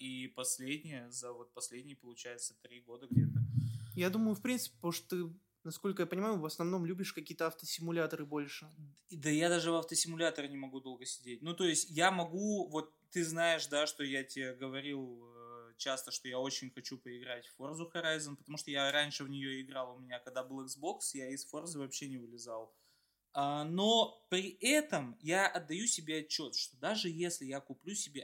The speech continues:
Speaker 1: офигительную рулевую систему с коробкой передач механической, поставлю себе Xbox, скачаю себе Forza,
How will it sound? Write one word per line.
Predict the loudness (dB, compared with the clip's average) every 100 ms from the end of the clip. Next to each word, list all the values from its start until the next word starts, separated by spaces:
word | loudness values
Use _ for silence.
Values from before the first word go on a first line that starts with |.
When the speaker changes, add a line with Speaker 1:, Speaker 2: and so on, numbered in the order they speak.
| -8
Speaker 1:
офигительную | -8 -8 -8 -8 -8 -8 -6 -6 -6 -10
рулевую | -8 -8 -4 -4
систему | -2 -4 -6 -2 0 0 -6 -14 _ -8
с | -4
коробкой | 0 2 2 -2
передач | -6 -4 -2 0 2 4 2
механической, | -4 -8 -8 -8 -6 -4 -6 -8 -20 _ _
поставлю | -8 6 6 6 4
себе | 2 0 2 2 2
Xbox, | -4 0 0 0 -2 -6 -4
скачаю | -4 -2 0 2 4
себе | 2 0 -2
Forza, | -2 0 2 2 -2 -10